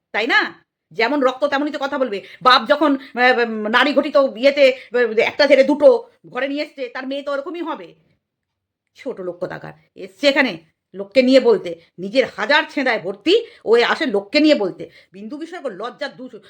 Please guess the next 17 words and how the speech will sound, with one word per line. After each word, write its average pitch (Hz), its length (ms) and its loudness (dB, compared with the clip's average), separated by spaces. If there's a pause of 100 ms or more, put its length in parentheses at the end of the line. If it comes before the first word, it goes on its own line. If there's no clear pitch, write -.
(160)
লজ্জা 226 300 0
শরমের 302 320 -2
বিন্দু 330 220 -2
বিসর্গ 349 260 -4
নেই। 175 280 -8 (200)
দু 254 180 -8
কান 285 220 0
কাটা 269 200 -2
নির্লজ্জ 254 440 -4
বেহায়া 240 460 0
একটা 240 280 -2 (220)
গন্ডার। 220 640 0 (380)
চলো 254 200 2
বন্ধুরা, 226 240 0
টাটা, 233 300 0
বাই 220 180 2
বাই। 180 240 -2